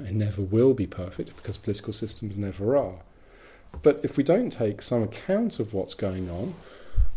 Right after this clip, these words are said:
uh, in these kinds of circles, that then we risk,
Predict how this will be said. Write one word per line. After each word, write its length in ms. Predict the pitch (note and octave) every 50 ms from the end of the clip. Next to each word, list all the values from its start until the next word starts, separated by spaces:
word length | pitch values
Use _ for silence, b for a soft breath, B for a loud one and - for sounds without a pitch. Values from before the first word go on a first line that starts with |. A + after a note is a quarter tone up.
| -
uh, 440 | G2+ G2 F#2+ F#2+ F#2+ F#2+ F#2+ G#2+ - - -
in 360 | - G#2+ G2 G2 G2 G2 F#2+ F#2
these 220 | - G2 F#2+ F#2+
kinds 300 | - - G#2+ F#2+ F2+ F2
of 100 | F2+ F2
circles, 600 | - - G2 F#2 E2+ E2 - - F#2+ G#2+ G#2+ - B B B B B B B B B -
that 240 | A#2 C3 - A2+
then 380 | A#2 B2 A#2+ A#2+ A#2+ A#2+ A#2 A#2
we 120 | A#2 A2+
risk, 520 | A2+ A2 A#2+ B2 A#2+ A2+ - - - -